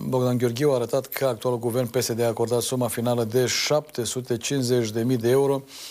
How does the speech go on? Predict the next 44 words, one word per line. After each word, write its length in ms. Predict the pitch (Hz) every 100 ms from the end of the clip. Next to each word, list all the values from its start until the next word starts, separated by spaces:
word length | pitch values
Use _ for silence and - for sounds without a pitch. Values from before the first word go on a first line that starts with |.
| - -
ceea 180 | 139
ce 100 | 120
reprezintă 440 | 123 120 120 127 123
cinci 220 | - 143
la 80 | 120
sută 200 | 120 117
de 100 | 113
valoarea 240 | 117 117
proiectului. 560 | 113 127 135 131 127 127 - -
Cu 120 | - 117
toate 180 | 123
acestea, 360 | 113 - 123 127
folosindu-se, 500 | 120 117 135 123 113
ca 80 | 113
de 80 | 117
obicei, 220 | 113 117
de 80 | 113
tupeu 320 | 113 131 120
politic, 520 | 113 131 127 123 - - - - -
liderii 260 | 143 123
P 140 | 117 110
S 80 |
D 120 | 117 123
și-au 180 | 123
adjudecat 380 | 113 110 107 123
în 80 | 117
totalitate 480 | 107 107 107 117 113
meritele 400 | 113 131 117 113
pentru 220 | 110 104
realizarea 340 | 110 110 127
acestui 300 | 113 123 -
proiect 260 | 107 120 117
atât 180 | 107 123
de 80 | 120
necesar 460 | 107 98 123 117 - - - -
pentru 300 | - 123 117
municipiul 560 | 113 113 - 131 123 110
Câmpul 300 | 151 123 120
Lung 120 | 117
Moldovenesc 400 | 110 104 113 113
și, 80 | 131
evident, 320 | 117 113 110
pentru 280 | 113 101 107
județul, 560 | 104 107 107 120 117